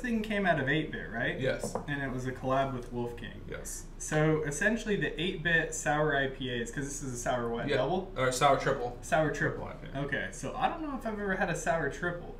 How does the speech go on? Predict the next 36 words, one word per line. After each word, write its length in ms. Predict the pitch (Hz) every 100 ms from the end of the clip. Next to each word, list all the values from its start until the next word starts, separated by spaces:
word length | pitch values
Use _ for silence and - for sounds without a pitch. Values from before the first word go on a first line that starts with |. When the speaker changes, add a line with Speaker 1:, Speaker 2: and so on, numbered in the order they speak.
| -
Speaker 2:
Yeah, 200 | 139 -
Speaker 1:
Have 180 | 175 -
Speaker 2:
I 40 | -
Speaker 1:
we 60 |
Speaker 2:
don't, 80 | 277
Speaker 1:
had 100 | 285
a 60 | 302
sour 280 | 285 285 294
triple? 300 | 311 302 254
Speaker 2:
I, 40 |
Speaker 1:
Did, 300 | 196 202 185
Speaker 2:
I 40 |
think 100 | 160
Speaker 1:
did 100 | - 170
Speaker 2:
we've 60 |
Speaker 1:
that 180 | - 220 185
Speaker 2:
had, 140 | 180 180
Speaker 1:
exist? 80 | 185
Speaker 2:
like, 420 | 180 - 117 120
one, 460 | 135 175 220 233 -
but 380 | 139 123 -
yeah. 260 | 147 143 -
Speaker 1:
Yeah, 260 | 175 - -
so 260 | - 185
Speaker 2:
A 40 | 135
long 300 | 151 156 143
time 180 | 131
ago. 160 | 123 120
I 40 |
don't 100 | 131
Speaker 1:
Yeah. 80 | 131
Speaker 2:
think 140 | 135 131
we've 60 |
had 120 | 139
'em 100 | 120
recently. 380 | 117 120 117 104